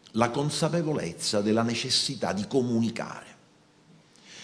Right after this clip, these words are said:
Una Chiesa, come era concepita prima del Concilio,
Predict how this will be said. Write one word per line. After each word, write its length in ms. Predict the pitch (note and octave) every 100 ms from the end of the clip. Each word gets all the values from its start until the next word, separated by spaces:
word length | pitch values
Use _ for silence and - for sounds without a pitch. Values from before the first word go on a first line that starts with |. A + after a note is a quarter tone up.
| - -
Una 260 | D#3 G3+
Chiesa, 540 | E3 G3 D3 G2+ - F#2
come 240 | B2+ D#3+
era 120 | E3+
concepita 560 | D3 C#3+ D3+ D#3 F#3 -
prima 240 | E3 E3
del 180 | B2 B2
Concilio, 880 | - B2 B2 C3+ B2+ E2 D#2 -